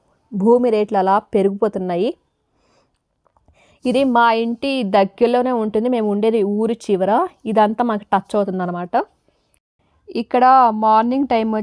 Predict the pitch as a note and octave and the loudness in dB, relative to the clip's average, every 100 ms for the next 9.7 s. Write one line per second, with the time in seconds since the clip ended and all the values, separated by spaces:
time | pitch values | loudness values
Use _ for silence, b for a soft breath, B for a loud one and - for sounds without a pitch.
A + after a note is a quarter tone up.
0 | G#3 G#3+ G3 G#3 A#3+ A#3+ A3 A3+ B3+ G#3+ | 0 4 4 4 2 0 -2 -4 0 2
1 | G3 G3+ A#3 A#3 A3 G3+ F#3+ G3+ F#3+ F#3 | 2 0 -6 -4 -4 -4 -4 -6 -2 -2
2 | F3+ A3 - F#3+ F#3+ A3 A3 G#3+ G#3 G3+ | 0 -2 0 2 4 2 4 2 2 -4
3 | G3 F#3+ F#3+ A#3 - F#3 F3+ F#3 F3+ - | -6 -8 -6 -8 -4 -2 -2 -2 -4 -8
4 | _ _ _ _ _ A3+ B3 A#3+ A#3 G#3 | _ _ _ _ _ 0 4 4 4 0
5 | A#3 B3+ C4 A#3+ A3+ G#3 G#3+ G3 F#3+ G3 | -2 -2 0 0 2 -2 0 0 2 0
6 | F#3+ A#3+ G#4 A4 _ _ _ _ b b | 0 0 0 -4 _ _ _ _ b b
7 | b b - B3 A#3+ G#3+ G#3+ A#3+ C4 C4+ | b b -2 0 2 2 2 2 2 2
8 | A#3+ A3+ B3 A#3+ A3 A3 A#3+ A3+ G#3+ - | 0 -2 0 2 2 2 0 0 0 0
9 | A3 G#3 G3 F3+ F#3+ F#3 C#4+ | 0 0 -2 -4 -2 -2 -2